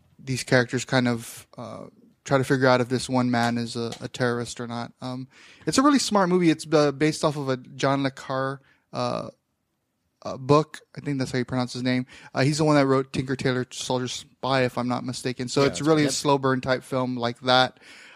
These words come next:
Speaker 1: Um, uh, like Ida, that it's, you're gonna have to have a little bit of patience. It's a really slow moving, uh, film. Uh, Rachel McAdams stars in it. Um,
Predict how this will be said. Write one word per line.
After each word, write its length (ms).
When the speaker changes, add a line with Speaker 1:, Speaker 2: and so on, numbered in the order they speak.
Speaker 1:
Um, 600
uh, 460
like 300
Ida, 460
that 200
it's, 240
you're 320
gonna 160
have 280
to 80
have 140
a 40
little 180
bit 100
of 60
patience. 420
It's 100
a 60
really 220
slow 380
moving, 520
uh, 260
film. 420
Uh, 380
Rachel 280
McAdams 400
stars 560
in 100
it. 220
Um, 600